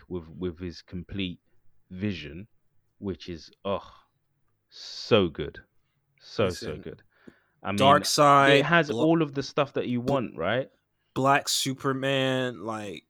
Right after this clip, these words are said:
Speaker 1: Oof.
Speaker 2: oh, I mean, Dar-, Dark Suit Superman. Let me emphasize it.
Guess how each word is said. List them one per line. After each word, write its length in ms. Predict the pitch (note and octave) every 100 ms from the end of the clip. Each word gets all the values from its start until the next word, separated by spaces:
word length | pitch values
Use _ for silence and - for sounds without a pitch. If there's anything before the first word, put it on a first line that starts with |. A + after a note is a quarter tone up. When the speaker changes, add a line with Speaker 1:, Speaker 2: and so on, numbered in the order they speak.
| -
Speaker 1:
Oof. 140 | G#2
Speaker 2:
oh, 400 | G2+ C3 A2+ F2 - - -
I 60 | C#3
mean, 180 | D3 C#3
Dar-, 180 | D#3+ B2+ A#2 _ _ _ _ - C3+
Dark 320 | D#3 D#3+ -
Suit 300 | - D3+ D3+
Superman. 840 | - C#3 C3+ B2+ A#2+ A#2 A#2 B2+ _ _ _ - G#3+ A#2
Let 120 | B2
me 140 | A#2+
emphasize 560 | A#2 - A#2+ A#2 A2 -
it. 140 | G#2+